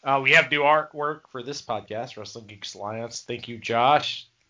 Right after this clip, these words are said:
Looks phenomenal. And, uh, if you wanna talk to me, hit me at Chris R Patton on Twitter, Christopher dot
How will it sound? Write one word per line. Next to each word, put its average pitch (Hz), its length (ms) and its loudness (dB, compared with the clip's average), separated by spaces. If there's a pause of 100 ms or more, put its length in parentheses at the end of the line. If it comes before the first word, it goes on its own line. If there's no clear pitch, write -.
Looks 113 380 -12
phenomenal. 147 1000 0
And, 127 360 -6
uh, 131 380 4
if 143 140 -10
you 175 60 -8
wanna 160 180 -4
talk 165 240 4
to 131 80 -14
me, 110 180 -10
hit 107 120 -10
me 107 140 -10 (160)
at 120 280 2
Chris 117 260 -8
R 113 160 -4
Patton 113 300 -4
on 104 120 -12
Twitter, 170 560 2 (500)
Christopher 160 560 0
dot 127 340 4